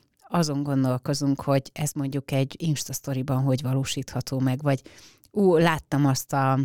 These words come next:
azt a trükköt, hogy hogy lehet a hagymát felszeletelni sírás nélkül. Hol láttad? Hát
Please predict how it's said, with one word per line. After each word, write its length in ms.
azt 340
a 280
trükköt, 520
hogy 180
hogy 180
lehet 340
a 280
hagymát 520
felszeletelni 800
sírás 520
nélkül. 420
Hol 240
láttad? 380
Hát 240